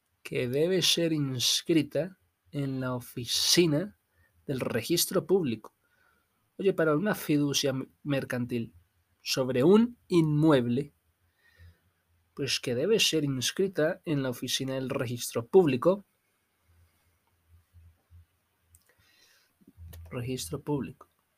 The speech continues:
¿Qué es una fuente de pagos? Bueno, ¿cómo funciona la fiducia de administración y sus pagos? Una fiducia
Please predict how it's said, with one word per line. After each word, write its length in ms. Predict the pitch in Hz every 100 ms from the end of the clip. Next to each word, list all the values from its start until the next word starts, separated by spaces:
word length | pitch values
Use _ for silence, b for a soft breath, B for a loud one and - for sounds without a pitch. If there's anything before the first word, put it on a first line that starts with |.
| _
¿Qué 80 | 170
es 140 | 165
una 180 | 190 185
fuente 400 | 170 - 175 151
de 80 | 151
pagos? 380 | 151 151 127 120
Bueno, 200 | 120 117 _ _ _ b b b b b b
¿cómo 160 | 202 196
funciona 360 | 185 190 185
la 120 | 185
fiducia 540 | 165 175 190 180 - 170
de 40 |
administración 720 | 160 156 151 - 147 147 170
y 80 | 143
sus 260 | - 120 -
pagos? 640 | - 165 202 143 110 -
Una 340 | 170 151 139
fiducia 800 | 143 - 139 135 147 - - -